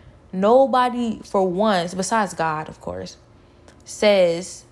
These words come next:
"That's so cowardly for you to be doing that. Why are you being such a coward? Why won't you do it this way? Why won't you, first of all, show yourself? Why, why won't you tell the person, show the person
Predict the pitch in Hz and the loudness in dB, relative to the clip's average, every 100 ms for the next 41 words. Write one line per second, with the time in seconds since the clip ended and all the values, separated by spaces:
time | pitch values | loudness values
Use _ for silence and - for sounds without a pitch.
0 | - 170 220 262 - 214 220 208 - - | -10 -2 0 0 -2 0 2 0 -6 -4
1 | 185 214 202 180 175 170 180 175 165 160 | 0 0 0 -4 -6 -10 -10 -8 -10 -10
2 | 151 180 170 156 151 170 196 190 170 180 | -6 -6 -6 -8 -4 -4 -4 -6 -6 -6
3 | 185 175 - 175 160 - - 156 170 156 | -6 -8 -6 -6 -6 -16 -10 -4 -2 -4
4 | 147 139 160 190 202 190 190 190 180 175 | -6 -6 -4 -4 -6 -8 -6 -6 -6 -6
5 | 175 - 151 151 170 196 202 202 185 170 | -8 -8 -8 -4 -4 -4 -6 -8 -8 -4
6 | 190 196 170 165 156 - 190 165 156 147 | -6 -6 -6 -6 -4 -4 -2 -2 -6 -10
7 | 139 156 180 190 190 208 208 196 - 196 | -8 -4 -4 -2 -4 -4 -4 -8 -4 -4
8 | 190 185 180 165 - 196 190 190 180 165 | -4 -6 -6 -8 -4 -4 -4 -6 -8 -10